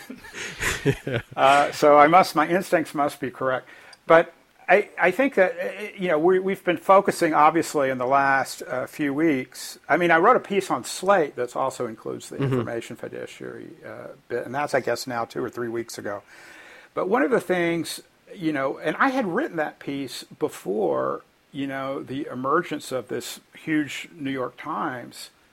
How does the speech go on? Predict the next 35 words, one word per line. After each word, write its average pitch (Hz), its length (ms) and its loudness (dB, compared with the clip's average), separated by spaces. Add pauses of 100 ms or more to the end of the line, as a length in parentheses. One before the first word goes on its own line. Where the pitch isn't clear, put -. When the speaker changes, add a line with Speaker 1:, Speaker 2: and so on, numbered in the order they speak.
(120)
Speaker 2:
Mm-hmm. 131 180 -2
Speaker 1:
story 120 600 2 (640)
about, 131 680 2 (100)
uh, 127 240 -6
Facebook's 147 640 -4
internal 135 520 -4
handling 147 800 -12 (100)
of 123 380 -10
the, 123 340 -8
you - 80 -12
know, 117 300 -14
of 113 180 -12
the 123 120 -12 (220)
fake 131 200 -4
news 117 240 -10
issue 113 320 -12
and 107 100 -14
various 110 320 -10
criticisms. 107 440 -12
Speaker 2:
Right. 107 300 2 (800)
Speaker 1:
And 151 220 2
so 180 220 4
all 190 180 8
I 170 60 8
really 160 280 4
had 147 180 4
to 135 80 0
do, 175 340 4
and 147 120 -2
I 180 120 0
had, 170 140 2 (160)
had 151 200 -6
been 139 180 -6
working 165 520 -8 (100)
with, 131 480 -8